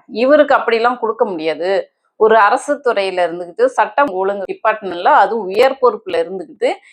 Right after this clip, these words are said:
இந்த மாதிரி எல்லாம் பண்ணனாக்க அப்ப தப்பு பண்றவங்களுக்கு நம்ம வந்து சலுகை பண்ணன மாதிரி ஆயிரும் என்று சொல்லி நீதிமன்றம் இவருக்கு வந்து கொடுக்க மாட்டேன்னு சொல்லிட்டு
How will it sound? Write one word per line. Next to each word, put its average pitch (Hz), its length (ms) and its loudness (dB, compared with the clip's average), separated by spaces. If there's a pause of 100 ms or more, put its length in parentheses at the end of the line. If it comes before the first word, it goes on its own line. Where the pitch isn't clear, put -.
(160)
இந்த 254 220 2
மாதிரி 214 280 0
எல்லாம் 233 280 0
பண்ணனாக்க 190 580 -2 (200)
அப்ப - 280 -2
தப்பு - 400 -2
பண்றவங்களுக்கு 180 800 -2 (440)
நம்ம 196 280 2
வந்து 190 280 0
சலுகை 233 440 2
பண்ணன 185 420 -2
மாதிரி 180 300 -2
ஆயிரும் 170 340 -4
என்று 165 160 -14
சொல்லி 190 300 -8 (760)
நீதிமன்றம் 208 800 2 (200)
இவருக்கு 196 380 4
வந்து 190 240 4
கொடுக்க 226 280 0
மாட்டேன்னு 175 360 0
சொல்லிட்டு 165 420 -2